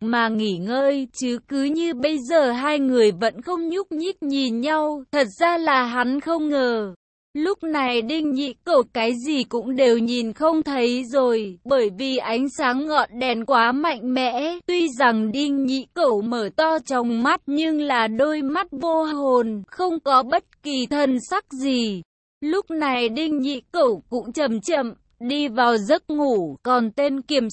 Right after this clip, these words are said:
sát viên canh giữ đối diện hoàn toàn thì hoàn toàn không biết sao rồi, hắn không có khai gì thêm sao, qua mấy giờ nghỉ ngơi. Viên Phương hồi phục sự tỉnh táo đã trở lại hỏi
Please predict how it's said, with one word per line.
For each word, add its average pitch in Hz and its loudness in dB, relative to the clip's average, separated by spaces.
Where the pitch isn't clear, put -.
sát 339 -6
viên 311 0
canh 311 0
giữ 240 -8
đối 262 8
diện 269 2
hoàn 254 0
toàn 262 4
thì 254 0
hoàn 269 2
toàn 269 4
không 330 -2
biết 359 -2
sao 330 0
rồi, 262 4
hắn 262 2
không 311 -2
có 254 2
khai 330 -2
gì 262 -4
thêm 302 0
sao, 302 4
qua 339 4
mấy 277 2
giờ 247 4
nghỉ 214 0
ngơi. 262 0
Viên 302 -4
Phương 311 -2
hồi 269 0
phục 233 0
sự 269 -8
tỉnh 202 -4
táo 226 2
đã 247 0
trở 269 4
lại 240 -2
hỏi 233 0